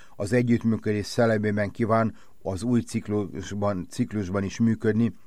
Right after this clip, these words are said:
eklézsia az egész egyházért. Boldog Scheffler Jánosra emlékeztek a Szatmári Egyházmegyében.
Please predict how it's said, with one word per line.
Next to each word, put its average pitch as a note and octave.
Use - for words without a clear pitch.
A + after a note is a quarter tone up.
eklézsia F#2+
az -
egész F2+
egyházért. D#2+
Boldog A2+
Scheffler A2+
Jánosra A2
emlékeztek A2
a G#2
Szatmári G2
Egyházmegyében. F#2